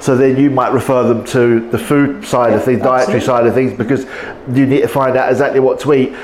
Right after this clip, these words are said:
Speaker 1: But I'm trying to, and if I understood it correctly, you could have a bad back because there's something wrong with your gut.
Speaker 2: Yep.
Speaker 1: Is that the fact that it's the muscle orientation, or can it be actually the bone? I can't imagine.
Speaker 2: So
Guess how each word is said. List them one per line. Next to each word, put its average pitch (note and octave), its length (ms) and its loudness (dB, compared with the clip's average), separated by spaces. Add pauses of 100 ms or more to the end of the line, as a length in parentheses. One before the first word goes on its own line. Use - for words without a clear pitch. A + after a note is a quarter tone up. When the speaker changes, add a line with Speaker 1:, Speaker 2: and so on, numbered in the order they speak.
(180)
Speaker 1:
But D3 200 2
I'm C#3+ 120 0
trying F#3 240 0 (120)
to, - 80 -8 (360)
and C3+ 100 2
if C3 100 2
I C3+ 120 0
understood D3 320 0
it B2 100 2
correctly, A#2 340 2 (400)
you D3 160 2
could F3 140 0
have E3 120 2
a D#3+ 100 2
bad D#3 400 0
back B2+ 420 -4
because C3+ 380 0
there's C3+ 160 0
something C#3 280 -4
wrong B2 200 -2
with A2 100 -4
your G2+ 100 0
gut. B2+ 540 -4
Speaker 2:
Yep. - 160 -2 (560)
Speaker 1:
Is D3 200 0
that - 420 -2
the E3+ 80 0
fact D#3+ 280 -2
that D3 100 0
it's B2+ 100 -6
the D#3+ 100 -2
muscle D3+ 420 0
orientation, A2+ 680 0
or C3+ 240 4
can D#3+ 160 0
it - 100 -4
be D3 320 0 (420)
actually - 240 -2
the C3+ 100 2
bone? C3+ 400 -2
I - 100 -4
can't E3+ 260 -2
imagine. D#3 260 0
Speaker 2:
So D#3+ 80 2